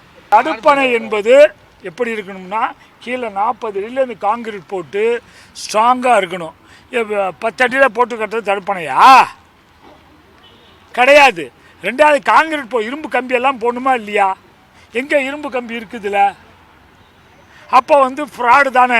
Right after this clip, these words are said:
அது. அப்போ கான்ட்ராக்டரும் இன்ஜினியரும் ஏமாத்திட்டாங்க. அவங்க ரெண்டு பேர்த்தையும் சஸ்பெண்ட் பண்ணணும், ஜெயில்ல பிடிச்சி போடணும். ஏன் இப்ப இத்தனை நாளா வந்து ரெண்டு வருஷமா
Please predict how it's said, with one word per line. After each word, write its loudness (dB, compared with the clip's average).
அது. -2
அப்போ -16
கான்ட்ராக்டரும் 2
இன்ஜினியரும் -8
ஏமாத்திட்டாங்க. -6
அவங்க -6
ரெண்டு -10
பேர்த்தையும் -10
சஸ்பெண்ட் -10
பண்ணணும், -14
ஜெயில்ல -4
பிடிச்சி -20
போடணும். -20
ஏன் 2
இப்ப 0
இத்தனை -4
நாளா 6
வந்து -2
ரெண்டு -6
வருஷமா -2